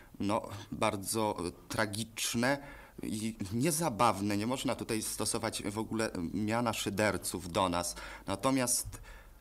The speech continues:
przeciwstawiamy się i chcemy się przeciwstawiać, e, mitologii, która obrosła wokół pewnych faktów historycznych. E, mitologii, która z, w sposób tradycyjny wiązała się raczej,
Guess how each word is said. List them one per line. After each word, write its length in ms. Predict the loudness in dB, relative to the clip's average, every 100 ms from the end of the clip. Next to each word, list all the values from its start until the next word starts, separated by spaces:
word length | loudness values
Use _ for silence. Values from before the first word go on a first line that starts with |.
| -20 -2
przeciwstawiamy 960 | 2 2 0 0 2 4 4 4 4 0
się 180 | 0
i 100 | 0
chcemy 360 | 0 4 4 4
się 120 | 0
przeciwstawiać, 1000 | -4 -6 -4 -6 0 2 2 0 -2 -6 -10 -18 -20 -20 -12
e, 140 | -6 -2
mitologii, 920 | 2 2 4 6 8 6 4 -2 -2
która 420 | -2 0 4 6
obrosła 680 | 4 6 4 4 4 2 2
wokół 320 | 2 -2 -4
pewnych 400 | 0 0 2 -2
faktów 440 | -2 -2 -2 -6 -4
historycznych. 800 | -4 -2 0 0 -2 -2 -4 -4 -14 -16 -14 -4
E, 40 | -4 0
mitologii, 640 | 0 2 4 4 2 -2
która 400 | -2 2 4 4 0
z, 500 | -4 -2 -2 -4 -8 -10
w 60 | -8
sposób 440 | -2 -2 -2 -6 -12 0
tradycyjny 760 | 2 4 0 2 2 2 0
wiązała 520 | 0 0 0 2 0 0
się 180 | 0
raczej, 460 | 2 2 0 -2 -2